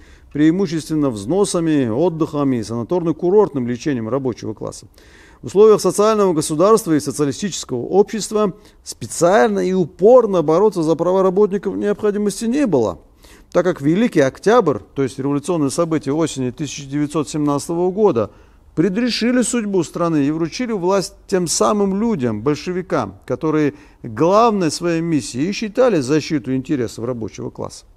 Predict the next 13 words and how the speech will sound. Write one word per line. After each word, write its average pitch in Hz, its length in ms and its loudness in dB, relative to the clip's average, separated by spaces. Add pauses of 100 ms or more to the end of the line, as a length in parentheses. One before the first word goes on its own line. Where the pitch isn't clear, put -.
(200)
Собственно, 190 800 2
ради 170 480 4
этого 196 520 4
все 180 400 0
и 151 40 0
затевалось. 190 800 -4 (460)
Все 220 260 0
волнения, 139 920 -2
демонстрации, 156 1120 -2
маевки, 139 840 -4
сборы, 135 500 -2
подпольная 160 560 -2
работа. 147 460 -4